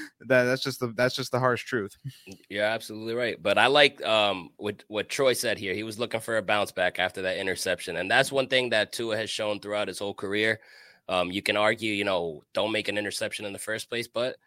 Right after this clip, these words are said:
Speaker 2: it is what it is. Uh, what I like from Tua is that usually when he makes a mistake or he throws an interception, he normally comes back and delivers, uh, a touchdown, which I do like to see. And he showed that. You talked about those, uh,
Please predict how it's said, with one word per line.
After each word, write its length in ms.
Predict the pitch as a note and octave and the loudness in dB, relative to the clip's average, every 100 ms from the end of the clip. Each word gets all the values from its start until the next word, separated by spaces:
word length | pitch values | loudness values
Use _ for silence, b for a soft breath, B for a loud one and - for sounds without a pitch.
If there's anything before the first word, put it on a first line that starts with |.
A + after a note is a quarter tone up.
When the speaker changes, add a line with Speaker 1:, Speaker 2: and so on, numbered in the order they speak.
| _ _ _ - | _ _ _ -6
Speaker 2:
it 120 | A#2 | -2
is 120 | B2+ | 0
what 140 | C#3 C#3+ | 0 2
it 80 | |
is. 240 | F#3 D#3 G#2 | 2 0 0
Uh, 160 | G2 | -2
what 220 | F#2 G#2+ B2+ | 0 2 2
I 80 | |
like 240 | A#2+ C3+ - | 2 0 0
from 180 | D#3 C#3+ | -2 -4
Tua 320 | - D3 C#3 | -4 -2 -2
is 120 | A#2 | 0
that 200 | A2 G#2+ | 0 0
usually 340 | G#2+ B2+ C#3+ | -2 -4 -2
when 160 | C#3 B2 | -2 -2
he 100 | B2 | -4
makes 340 | G#2+ A2 - | -2 -4 -4
a 20 | A#2+ | -4
mistake 420 | A2 - A2 A2 | -6 -4 -4 -4
or 80 | G2 | -6
he 80 | |
throws 260 | F#2+ G2+ G#2+ | -4 -6 -4
an 100 | G#2+ | -4
interception, 500 | G#2 - G#2 G2 F#2+ | -6 -6 -6 -6 -8
he 160 | G#2 G2 | -6 -4
normally 460 | G2 A2 A#2 A2+ | -2 0 -2 -6
comes 320 | - G#2+ F#2+ | -4 -4 -4
back 260 | - G2 G2 | 0 0 0
and 100 | F#2 | -6
delivers, 540 | F2 F2+ F#2 F#2 F#2 - b b - | -6 -6 -4 -6 -8 -12 b b -2
uh, 220 | F2 E2+ - | 2 2 0
a 80 | F2+ | -4
touchdown, 560 | - G2+ - D#2 D2 - | 2 2 0 -4 -6 -10
which 200 | F#2+ G2 | -4 2
I 120 | G2+ F#2+ | 2 2
do 300 | E2 A2+ A2 | 2 0 2
like 260 | G#2 G2+ | 0 0
to 100 | - | -2
see. 180 | - G2+ | -4 -2
And 100 | F#2+ | -2
he 120 | G#2 | -2
showed 260 | - A#2+ A2 | 0 -2 -2
that. 200 | F2 D#2+ - | -4 -4 -6
You 140 | F#2+ | -8
talked 280 | - G#2 - | -2 -2 -2
about 280 | G2 G2+ - | 0 -2 0
those, 240 | G2+ F#2+ | -6 -4
uh, 200 | F#2 F#2+ | 0 0